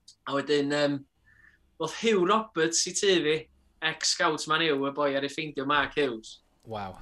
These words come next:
Speaker 1: A doedd ni'm yn abod ar y mynd fel 'a, ond oedd o 'di clywed bod crew 'di pigo ni fyny, a ddoth o yna i ddeud, basically, yym, "Daliwch yn ôl, achos, t'wod, fatha,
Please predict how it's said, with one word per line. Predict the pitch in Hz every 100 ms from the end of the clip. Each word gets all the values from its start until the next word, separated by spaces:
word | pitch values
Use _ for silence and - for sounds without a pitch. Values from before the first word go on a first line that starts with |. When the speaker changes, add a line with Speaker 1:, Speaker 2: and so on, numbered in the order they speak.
| - - _ -
Speaker 1:
A | 147 147 147
doedd | - 208 214
ni'm | 196
yn |
abod | 208 - 135
ar | 143
y |
mynd | 151 165
fel | 160
'a, | 156
ond | 151
oedd | 151
o | 151
'di | -
clywed | 190 175 147 -
bod | 160
crew | - 175 147
'di |
pigo | 165 165
ni | 160
fyny, | 170 147 131
a | 127 135
ddoth | 135
o | 156 165
yna | 160 143 143
i | 180 170
ddeud, | 147 170 147 135 135
basically, | - 160 - 135 - 131 127 127 _ _ _ _ _ 143
yym, | 139 139 135 135 _ _ _ _ _ _
"Daliwch | 165 156 151 -
yn | 170
ôl, | 185 147 131 123 _ _ _ -
achos, | 131 139 139 - -
t'wod, | 151 143 -
fatha, | 139 143